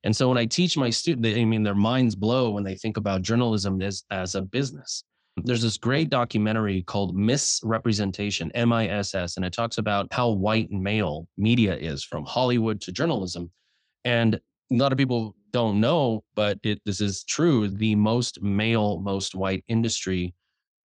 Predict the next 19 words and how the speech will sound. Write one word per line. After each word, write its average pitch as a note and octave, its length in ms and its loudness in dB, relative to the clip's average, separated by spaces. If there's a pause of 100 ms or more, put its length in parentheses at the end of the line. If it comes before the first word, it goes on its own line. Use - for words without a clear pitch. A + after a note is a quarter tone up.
in G#2+ 120 -2
the F#2+ 80 -2
U F#2+ 200 0
S A#2 300 -2
is F#2+ 340 -4
media, G#2 340 2 (140)
is F2 140 -10
journalism. F#2+ 520 -6 (520)
And G2+ 320 0
it's F2+ 140 -4
not G#2 160 0
oil G#2+ 240 2
and G#2 100 2
gas, G2 400 -2
it's F2 140 -6
not G2 240 -4
banking. G2 500 -4 (460)
And G#2+ 180 2
so G#2+ 380 0